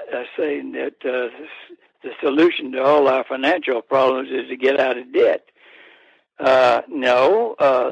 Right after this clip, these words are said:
no one addresses the fact that let the air mass move on, now it's centered over Washington, D C. Uh,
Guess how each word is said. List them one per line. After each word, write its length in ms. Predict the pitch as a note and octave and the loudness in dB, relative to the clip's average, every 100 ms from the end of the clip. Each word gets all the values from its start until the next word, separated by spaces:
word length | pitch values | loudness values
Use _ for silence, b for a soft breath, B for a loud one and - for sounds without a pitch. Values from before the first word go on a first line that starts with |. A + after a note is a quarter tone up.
| - | -4
no 220 | C#3+ D#3+ | 0 0
one 320 | F#3+ G3 F3 | 2 2 2
addresses 640 | D#3 C3+ D3+ G#3+ - C3+ B2 | 0 0 2 2 0 -6 -6
the 80 | A#2+ | -6
fact 320 | - C3 C3 - | -2 -2 -4 -4
that 260 | C3 C3+ | -6 -4
let 200 | C3+ E3+ - | -2 0 2
the 100 | D3+ | 2
air 220 | C3+ D3+ | 4 2
mass 260 | C3+ C#3 B2+ B2 | 2 0 0 -4
move 300 | C3+ C#3+ B2+ | -4 -2 0
on, 500 | D#3 C3 B2 D#3 D#4 b b b _ | 2 0 -4 -12 -16 b b b _
now 240 | C3+ D#3 D3 | -2 0 2
it's 200 | C#3+ - | 0 -4
centered 280 | D#3+ D3+ C#3+ | -4 -2 0
over 480 | C#3 C3+ C3+ A#2+ - A2+ | 2 2 2 0 -2 -4
Washington, 540 | B2 C3+ C3+ B2+ B2 | 0 0 0 -10 -6
D 200 | C3 B2 - | -4 -4 0
C. 280 | F#3+ D#3+ B2 _ b b b b b b _ - | 2 2 -2 _ b b b b b b _ -4
Uh, 360 | A2 A#2 A2+ | 0 2 2